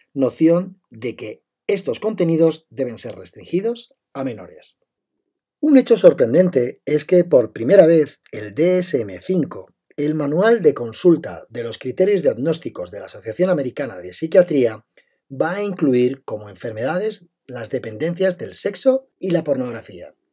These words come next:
Según Leiden, la pornografía deforma el desarrollo sexual saludable de muchos muchachas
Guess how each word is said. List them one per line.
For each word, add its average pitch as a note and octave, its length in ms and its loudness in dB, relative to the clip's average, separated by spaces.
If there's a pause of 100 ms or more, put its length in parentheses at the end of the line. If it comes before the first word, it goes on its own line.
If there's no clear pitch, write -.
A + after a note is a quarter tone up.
(280)
Según G#3+ 440 2
Leiden, B2+ 540 4
la G#2+ 180 -14
pornografía A2+ 640 -4
deforma F3+ 480 6
el F3+ 80 -2
desarrollo C#3 480 0
sexual A2+ 540 -10
saludable D3+ 680 -6
de A#2 200 -12
muchos A2 360 -12
muchachas F#3+ 720 -4